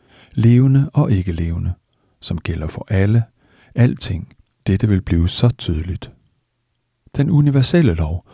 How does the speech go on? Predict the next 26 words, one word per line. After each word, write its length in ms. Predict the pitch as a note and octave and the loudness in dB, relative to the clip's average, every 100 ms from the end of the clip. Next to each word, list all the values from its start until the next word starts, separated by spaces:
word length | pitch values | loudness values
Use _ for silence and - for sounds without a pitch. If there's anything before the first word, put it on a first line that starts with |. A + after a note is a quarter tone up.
| _ | _
straffer 400 | - - C#3 - | -6 -2 0 0
os, 140 | F2 F2+ | 0 -2
så 140 | - | -6
snart 320 | - D3+ C3+ | -2 0 0
vi 60 | B2 | 0
bryder 320 | - C3+ C3+ | 2 2 4
loven. 380 | F2+ E2+ E2 - - _ _ _ _ _ _ _ - - | 0 -2 -8 -12 -18 _ _ _ _ _ _ _ -20 -6
Enhver, 320 | C#3 C3 F3+ C3 | 0 2 4 2
der 100 | - | 0
bryder 280 | - F2 | 2 2
loven, 340 | F2 A2+ G#2+ F2 | 4 4 4 0
bliver 200 | F#2 F2 | -4 -6
straffet 500 | - G2+ A2 - F#2+ - - | -2 0 0 0 -2 -6 -2
her 220 | A2 A2+ | 0 2
og 180 | C3+ A2+ | 2 2
nu. 180 | D2+ - _ _ _ _ _ _ _ _ _ _ | 0 -8 _ _ _ _ _ _ _ _ _ _
Og 160 | - C3+ | 0 2
når 60 | |
vi 100 | C#3 | 4
begynder 360 | C3 D#3 E3+ G2+ | 2 4 4 4
at 100 | F2+ | 2
leve 240 | F2+ E2+ | 0 0
i 100 | E2+ - | -2 0
et 180 | B2+ G#2+ | 2 2
med 100 | F2 | 0
loven, 400 | F#2 F2 E2+ | 0 -4 -8